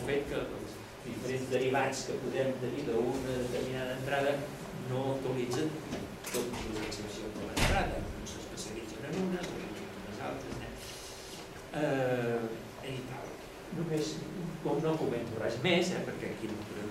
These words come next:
fer-ho, eh, que estigui interessat sap que pot entrar en el diccionari i, i veure-ho,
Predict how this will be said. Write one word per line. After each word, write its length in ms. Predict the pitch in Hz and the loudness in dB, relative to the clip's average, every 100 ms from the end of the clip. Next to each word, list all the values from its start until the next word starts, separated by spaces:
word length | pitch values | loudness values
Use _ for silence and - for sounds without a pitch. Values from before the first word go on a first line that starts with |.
| - | 2
fer-ho, 300 | 185 180 - - | 4 6 4 2
eh, 80 | - - - - - | -2 -6 -8 -10 -4
que 80 | 110 | -4
estigui 300 | 107 110 107 | 0 -2 0
interessat 480 | 107 110 - 113 - | 0 0 2 2 2
sap 200 | 107 - | -2 -2
que 80 | - | 0
pot 160 | 123 123 | 2 2
entrar 320 | 110 104 107 | 0 0 0
en 80 | 104 | 0
el 100 | 104 | -4
diccionari 540 | 95 - 113 110 107 | -4 -4 -2 0 0
i, 240 | 104 107 110 | -2 -2 -4
i 320 | - 107 107 | -6 -6 -2
veure-ho, 340 | 160 156 156 | 0 2 2